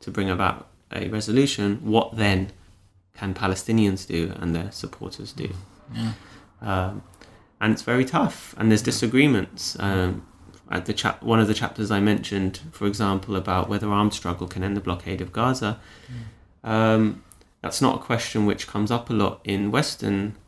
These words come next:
Speaker 1: discussion, where that question, that, that issue is often treated simply in moralistic terms. Is it right? Is it wrong?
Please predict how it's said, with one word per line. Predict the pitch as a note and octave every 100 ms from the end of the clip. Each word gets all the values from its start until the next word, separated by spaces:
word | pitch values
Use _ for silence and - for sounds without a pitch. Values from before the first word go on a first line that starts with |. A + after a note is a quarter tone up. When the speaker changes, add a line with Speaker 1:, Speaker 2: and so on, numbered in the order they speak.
| - _ _
Speaker 1:
discussion, | G#2 - G2 - - G#2+ C3+
where | C3 G#2 F#2+ G#2 G2+ -
that | A2+ G#2 -
question, | G#2+ - - -
that, | A2 -
that | - G#2+ -
issue | C#3+ - A2+ G#2
is | G2+ G2
often | F#2+ F#2+ G#2
treated | G2 G2 F#2+ -
simply | - F#2 -
in | F2+
moralistic | F2+ F2+ A2+ - -
terms. | - F#2 G2+ B2+ C3
Is | G2
it | G#2+
right? | A2 G2+ G2 -
Is | F#2+
it | G2+
wrong? | B2 A2+ A2+